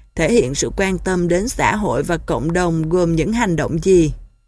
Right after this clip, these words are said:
Trước một nền giáo dục chưa tiên lượng được định hướng xã hội để chọn nghề, thì sinh viên phải làm gì? Dường như quá trình xin việc không được công khai và minh bạch lắm.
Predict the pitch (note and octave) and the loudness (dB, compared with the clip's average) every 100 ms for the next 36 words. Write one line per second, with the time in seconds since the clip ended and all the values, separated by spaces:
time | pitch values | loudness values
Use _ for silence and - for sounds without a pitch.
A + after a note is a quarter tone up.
0 | _ _ _ _ _ _ _ _ _ _ | _ _ _ _ _ _ _ _ _ _
1 | _ _ A3 C4 G#3 E3 F3+ D#3+ D3+ E3+ | _ _ 0 2 2 2 2 2 2 0
2 | B3+ A3+ F3+ - - G3 F3+ - F#3 F3 | 2 2 2 0 2 4 4 6 6 6
3 | E3 A#2+ D3+ E3 E3+ - D#3 C#3 F3+ F3+ | 4 2 0 2 2 2 0 0 0 0
4 | G#3+ D4+ E3 F#3 G#3 C3 C3+ F3+ F3+ E3+ | 0 -2 -2 -2 0 0 0 -2 -2 -2
5 | G2+ E3+ F3+ F3 D3+ - - _ - G3 | -2 0 0 0 -2 -4 -16 _ 2 4
6 | F3+ A#3 G#3+ G3 A3 G3+ - G#3+ A3 E3 | 4 4 2 2 2 2 0 0 0 0
7 | D#3 F3 D#3+ C3+ - _ _ _ _ _ | 6 6 6 2 -8 _ _ _ _ _
8 | _ _ _ _ _ _ _ _ _ - | _ _ _ _ _ _ _ _ _ 2
9 | F#3+ E3+ D3+ E3+ E3+ G3+ A#3+ G#3 D#3+ G3+ | 6 6 6 6 6 4 4 4 4 0
10 | G3 F3 E3+ - G#3+ G3+ F3 - F#3+ F#3+ | 2 4 4 4 0 2 2 2 -2 -2
11 | - G3 F#3 F3 E3 F#3 G3 E3+ - E3 | -4 -2 -2 0 0 0 0 0 0 2
12 | E3+ B3+ | 2 0